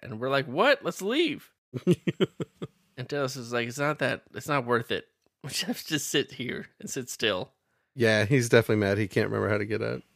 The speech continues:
Speaker 1: So, uh, do you, so we can either leave them now and go do our, continue our search for Zeus,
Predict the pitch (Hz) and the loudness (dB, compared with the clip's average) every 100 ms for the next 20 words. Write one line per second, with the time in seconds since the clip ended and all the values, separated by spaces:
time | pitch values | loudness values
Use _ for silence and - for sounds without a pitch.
0 | _ _ - 170 143 135 - 131 131 113 | _ _ -4 4 4 4 2 2 2 0
1 | - 143 180 202 208 - _ _ _ _ | -6 -4 -2 -2 -2 -6 _ _ _ _
2 | _ - 165 175 247 214 117 113 151 214 | _ -6 -4 -4 -2 0 -2 0 -2 -2
3 | 165 - 64 90 117 117 113 95 113 113 | -4 -6 -6 -2 2 2 0 -2 -4 -2
4 | 113 80 - - 120 123 110 95 104 - | -2 -2 -4 -8 -8 -4 -4 -4 -6 -8
5 | 101 104 107 | -12 -8 -10